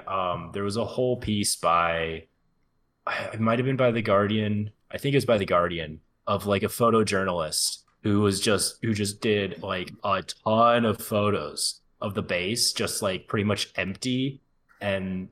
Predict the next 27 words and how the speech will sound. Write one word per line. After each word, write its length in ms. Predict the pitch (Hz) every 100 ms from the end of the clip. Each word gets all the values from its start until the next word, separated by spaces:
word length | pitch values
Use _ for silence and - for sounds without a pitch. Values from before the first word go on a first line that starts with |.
| - 107
except 340 | 107 - 104
for 380 | 117 107 101 98
a 80 | 90
bunch 320 | 95 92 -
of 420 | 92 87 87 - _ -
Afghani 460 | 104 - 107 95
soldiers 600 | - 90 87 85 85 76 -
that 220 | 87 -
w-, 100 | 90
had 400 | 92 90 87 92
finally 440 | - 98 92 92 90
shown 280 | 95 87
up 200 | 87 82
and 300 | 90 85 85 -
gotten 280 | 98 90
all 140 | 87 85
the 100 | 90
looters 460 | 87 85 85 78
out, 380 | 85 85 87 - _ - _ 95
and 160 | 92
were 80 | 95
just, 220 | 101 92
like, 160 | 101 90
lounging 800 | 87 87 92 101 104 110 104 104
in, 400 | 107 95 92 92
like, 480 | 90 85 80 - - _ _ _ _
all 500 | - 185 196 95 -